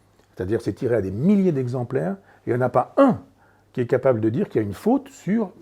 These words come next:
laissez-nous batifoler. Il y a quoi ? Trois mots, une faute. Batifoler avec un accent circonflexe, alors que batifoler n'a pas d'accent circonflexe. Il n'y en a pas un qui a été capable de dire entre celui qui décide et celui qui fait l'imprim-, l'impression, quand même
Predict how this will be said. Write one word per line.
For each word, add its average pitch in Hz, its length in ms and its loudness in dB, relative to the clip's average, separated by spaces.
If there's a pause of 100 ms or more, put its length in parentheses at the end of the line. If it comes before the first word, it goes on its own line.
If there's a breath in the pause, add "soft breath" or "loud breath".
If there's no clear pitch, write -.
laissez-nous 120 340 -6
batifoler. 156 760 -2 (680 soft breath)
Il - 40 -8
y - 20 -6
a 90 60 -4
quoi ? 95 300 0
Trois 113 280 -6
mots, 233 360 0 (200)
une 202 120 4
faute. - 280 -8 (240)
Batifoler 143 540 0
avec 107 200 0
un 113 100 -4
accent 120 240 -8
circonflexe, 143 600 -8
alors 117 160 -2
que - 80 -6
batifoler 110 460 -6
n'a 101 140 -8
pas 101 180 -6
d'accent 139 300 -8
circonflexe. 120 640 -10 (540 loud breath)
Il 127 60 0
n'y 147 80 0
en - 20 4
a 165 60 4
pas 175 300 0
un 220 160 2
qui 190 100 -4
a - 20 2
été 160 200 -2
capable 135 340 -2
de 123 100 2
dire 165 260 0
entre 131 220 -2
celui 165 320 0
qui 147 100 -4
décide 139 480 -4 (340 soft breath)
et 113 100 -2
celui 143 320 0
qui 120 140 -8
fait 120 180 -2
l'imprim-, 104 400 -6
l'impression, 135 540 -2
quand - 120 -6
même 190 200 -8